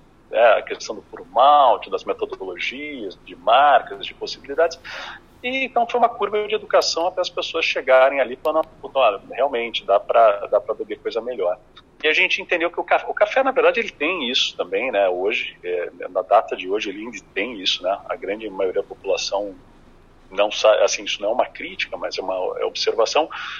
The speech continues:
elas não sabem reconhecer o, o que bebem, né? Então a gente falou, "Pô, vamos então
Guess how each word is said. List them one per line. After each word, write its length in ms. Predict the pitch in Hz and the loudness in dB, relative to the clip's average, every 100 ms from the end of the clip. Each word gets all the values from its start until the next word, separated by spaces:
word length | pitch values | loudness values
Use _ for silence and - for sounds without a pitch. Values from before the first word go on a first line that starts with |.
| - _ | -18 _
elas 220 | 110 113 131 | 0 0 -2
não 140 | 135 | -6
sabem 760 | - 151 143 160 165 160 156 131 | 6 6 6 0 -4 -8 -8 -4
reconhecer 520 | 147 156 147 - 143 | -2 -2 -4 -2 -4
o, 100 | 143 | -4
o 80 | - | -16
que 160 | - - | -16 -2
bebem, 440 | 139 135 - 76 | 4 4 2 -10
né? 140 | - - _ _ _ _ _ _ 160 | -8 -10 _ _ _ _ _ _ -6
Então 180 | 180 | 0
a 60 | 190 | 2
gente 180 | 190 - | 0 -2
falou, 160 | 185 | -2
"Pô, 340 | - 175 95 - _ _ 117 | 2 4 4 2 _ _ -4
vamos 320 | 139 170 196 | -2 -2 -4
então 360 | - 127 165 | 0 0 0